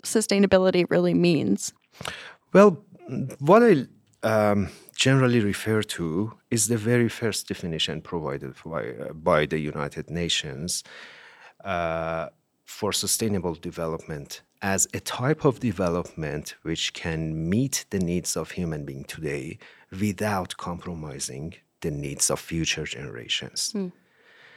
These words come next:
Speaker 2: And if you think about this concept, the, the, at the heart of this definition,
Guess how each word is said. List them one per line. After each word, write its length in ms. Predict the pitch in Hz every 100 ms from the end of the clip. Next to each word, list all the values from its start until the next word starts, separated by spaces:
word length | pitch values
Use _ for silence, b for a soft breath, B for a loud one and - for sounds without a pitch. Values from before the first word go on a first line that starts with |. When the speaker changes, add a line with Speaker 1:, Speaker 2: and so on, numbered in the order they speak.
| b _
Speaker 2:
And 160 | 143 143
if 160 | 180
you 80 | 196
think 280 | - 175 156
about 260 | 131 107 -
this 180 | 90
concept, 640 | - 92 85 - 107 - - b b b b _ _ _ _ _ _ _ _
the, 140 | 123 - - -
the, 300 | 117 - -
at 100 | -
the 80 | -
heart 440 | - 151 156 -
of 140 | 143
this 200 | - 107
definition, 720 | - 104 95 87 - 92 90